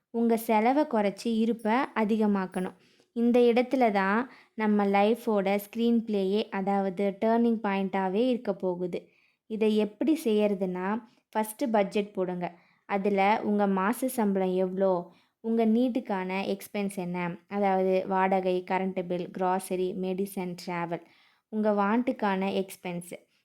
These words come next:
ஷாப்பிங், ஹோட்டல்ல டின்னர் அப்படின்னு லிஸ்ட் போடுங்க. ஃபிஃப்டி தேர்ட்டி ட்வென்டி ரூல்ஸை ஃபாலோ பண்ணுங்க.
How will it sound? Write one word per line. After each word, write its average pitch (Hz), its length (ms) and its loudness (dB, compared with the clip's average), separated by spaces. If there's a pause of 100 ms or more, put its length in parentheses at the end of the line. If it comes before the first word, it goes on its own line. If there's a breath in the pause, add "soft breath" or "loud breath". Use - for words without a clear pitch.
(140)
ஷாப்பிங், 196 760 -2
ஹோட்டல்ல 196 520 0
டின்னர் 180 540 -2
அப்படின்னு 190 500 -2
லிஸ்ட் 220 360 -6
போடுங்க. 170 440 -4 (240)
ஃபிஃப்டி 254 480 -4
தேர்ட்டி 226 520 2
ட்வென்டி 190 360 0
ரூல்ஸை 190 480 -2
ஃபாலோ 214 260 4
பண்ணுங்க. 180 460 -6